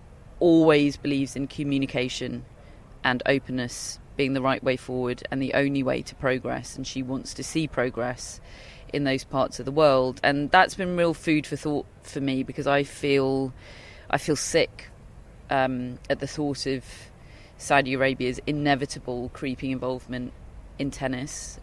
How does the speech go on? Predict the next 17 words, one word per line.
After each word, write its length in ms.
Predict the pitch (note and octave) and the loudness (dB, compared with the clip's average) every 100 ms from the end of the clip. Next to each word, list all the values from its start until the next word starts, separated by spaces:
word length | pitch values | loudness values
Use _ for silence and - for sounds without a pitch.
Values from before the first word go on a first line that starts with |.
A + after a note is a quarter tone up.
| - | -2
Um, 560 | C3+ B2+ B2+ C3 C3 C3 - - - - | 0 2 0 -4 -6 -8 -14 -18 -8 2
but 100 | D3+ | 6
I 80 | D#3 | 6
also 300 | D3+ D3 C#3+ | 4 0 0
think 300 | C#3 - - - | 0 -2 -6 -4
Billie 160 | C#3 | -2
Jean 200 | C#3+ C#3 | 0 0
King 260 | C3 C#3+ C#3 | 2 2 2
is 200 | D3 C#3+ | 0 -2
never 300 | D3+ C#3+ C#3 | 0 0 0
wrong. 420 | C#3 C#3 D#3 B3 - - - - - - - - | 4 6 8 6 4 -12 -18 -16 -14 -16 -8 4
Um, 580 | E3 D#3 D3 C#3 C3+ C3 | 8 8 6 -2 -4 -6
so 260 | - D#3 D3 | 2 4 4
I'm 120 | C#3+ | 2
sort 200 | - D3+ | 0 0
of 280 | D3 - - | 0 -2 4
balancing, 760 | D3+ D3+ D3 - C#3 C#3 C#3 | 6 6 0 0 0 0 -2